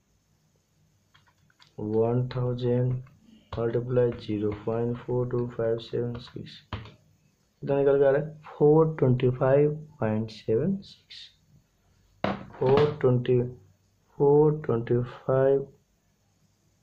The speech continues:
पॉइंट सेवन सिक्स। ये निकल के आ रहा है,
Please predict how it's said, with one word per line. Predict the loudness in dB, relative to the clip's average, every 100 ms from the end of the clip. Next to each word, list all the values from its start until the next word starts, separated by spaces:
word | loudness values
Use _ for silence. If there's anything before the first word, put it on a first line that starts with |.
| _
पॉइंट | -6 -2 -4
सेवन | -6 -4 -4 -2 -6
सिक्स। | -10 -14 -14 -14 -20 -20 -20 -20 _ _ _ _ _ _ _ _ _ _ _ -20 _ _ _ _ -4
ये |
निकल | -2 0 2
के | 4
आ | 2
रहा | 0
है, | -6